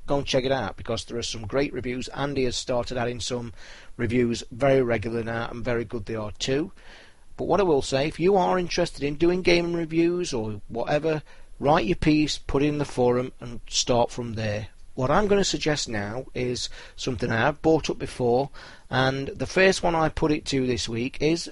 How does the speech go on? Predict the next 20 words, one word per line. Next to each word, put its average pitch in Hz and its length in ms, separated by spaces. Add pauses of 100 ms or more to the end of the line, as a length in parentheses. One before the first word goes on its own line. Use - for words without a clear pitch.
Berry 139 380
Gunner, 143 380 (220)
uh, 127 200
Berry 143 260
Gunner 135 260
eight 151 240
off - 160
the 147 80
forums, 139 640 (400)
uh, 131 140
one 143 260
of 151 60
the 143 80
community 131 480
members, 120 460
and, 151 340
and 160 160
what 196 100
he's 196 160
done, 131 400